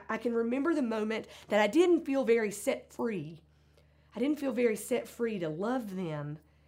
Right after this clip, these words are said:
and to teach them. I felt like they were a problem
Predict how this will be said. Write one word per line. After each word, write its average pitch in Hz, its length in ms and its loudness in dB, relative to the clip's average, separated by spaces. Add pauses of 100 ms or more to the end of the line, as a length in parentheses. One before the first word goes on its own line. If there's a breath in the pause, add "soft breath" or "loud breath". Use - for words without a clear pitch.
(180 soft breath)
and 180 80 -6
to 185 80 -8
teach - 380 -8
them. 165 400 -8 (300 soft breath)
I 185 100 -6
felt 277 300 0
like 208 200 -4
they 233 100 0
were 180 180 -2
a 165 60 -6
problem 165 720 -4